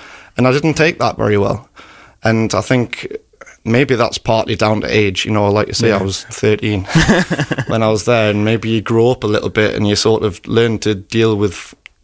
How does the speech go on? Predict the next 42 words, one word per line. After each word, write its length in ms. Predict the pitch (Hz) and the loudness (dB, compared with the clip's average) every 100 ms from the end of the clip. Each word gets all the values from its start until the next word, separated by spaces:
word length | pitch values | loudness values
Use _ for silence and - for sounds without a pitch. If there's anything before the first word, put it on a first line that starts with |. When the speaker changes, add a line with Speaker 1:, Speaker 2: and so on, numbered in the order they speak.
| - | -20
Speaker 1:
these 320 | - 110 107 | -6 -4 -2
things, 320 | - 110 117 110 | 0 0 2 0
which 180 | - | -2
is 100 | - | -4
part 300 | - - 113 | -2 0 0
of 80 | - | 0
being 200 | 95 98 | -2 -2
a 40 | 92 | 0
coach. 420 | 110 104 - - | 0 -2 -4 -8
I 40 | - | -2
think 200 | 120 - - _ - - - | -2 -2 -8 _ -20 -20 -2
when 80 | 117 | 2
Speaker 2:
And 40 | |
Speaker 1:
I 40 | 143 | 2
Speaker 2:
this 100 | 123 | 0
Speaker 1:
was 0 | |
at 60 | |
Speaker 2:
is 40 | - | 0
just 20 | |
Speaker 1:
Throckmorton, 180 | 120 117 | 0 2
Speaker 2:
part 160 | 117 113 | 2 2
of 80 | |
Speaker 1:
I 60 | 110 | 0
was 100 | 101 | -2
a 60 | 98 | -4
good 260 | - 123 | -4 -4
coach, 400 | - 120 98 - - | 0 0 0 -6 -6
and 80 | 113 | -2
I 80 | 107 | 0
Speaker 2:
Yeah. 120 | 101 | 0
Speaker 1:
still, 300 | 104 107 101 - | 2 0 -2 -4
you 60 | |
know, 140 | 107 104 | -2 0
think 220 | 123 110 | -2 0
I've 80 | 107 | 2
always 180 | 120 107 | 2 0
been 140 | 110 | -2
a 40 | 98 | -2
good 220 | 104 - | -2 0
coach, 420 | 117 107 101 - - - - - | 2 0 -2 -10 -12 -20 -20 -14
but 100 | - | -8
there's 100 | 107 | -4